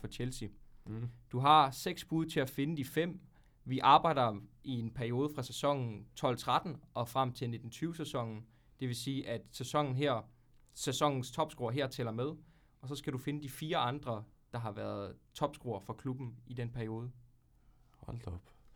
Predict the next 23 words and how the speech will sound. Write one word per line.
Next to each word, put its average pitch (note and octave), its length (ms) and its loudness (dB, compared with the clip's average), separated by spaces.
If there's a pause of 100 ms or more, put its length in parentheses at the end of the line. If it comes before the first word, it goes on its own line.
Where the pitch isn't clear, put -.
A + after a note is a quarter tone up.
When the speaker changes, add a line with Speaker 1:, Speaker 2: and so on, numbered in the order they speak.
(800)
Speaker 2:
Okay, G2+ 400 4 (400)
Tammy A#2 260 2
Abraham, C3 440 4
han C3 160 2
er A#2 160 2
topscorer A2 520 -2
i G2 40 4
den G2+ 220 0
her G#2 200 -2
sæson G2+ 440 -2
med G2+ 100 0
Speaker 1:
Ja, G2 160 4 (160)
der A#2+ 100 -2
får B2 200 -2
du A#2+ 60 -2
et G#2 80 -6
veto, A2+ 260 -6
han. - 120 -14 (160)
Speaker 2:
elleve C3 380 4
mål G#2 240 2
i G2+ 40 -4
Premier F#2+ 380 -2
League. F2+ 140 -8